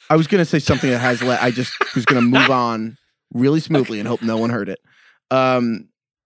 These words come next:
Speaker 1: I'm just mad. You guys, I, I, I go for one week and then you guys
Speaker 2: Yeah.
Speaker 1: are like, "Let's change the intro music." What, what, what happened?
Speaker 2: So I don't know if you, I,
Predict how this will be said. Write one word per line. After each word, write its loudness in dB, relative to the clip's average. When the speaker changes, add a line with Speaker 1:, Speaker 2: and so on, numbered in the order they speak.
Speaker 1:
I'm 4
just 0
mad. -2
You 2
guys, 2
I, 2
I, 2
I 4
go 4
for 2
one 4
week 0
and 2
then 4
you 2
guys 2
Speaker 2:
Yeah. 0
Speaker 1:
are 0
like, -2
"Let's -2
change 0
the -2
intro 0
music." -2
What, -2
what, -4
what 0
happened? -4
Speaker 2:
So 2
I 4
don't 4
know 4
if 2
you, 4
I, 2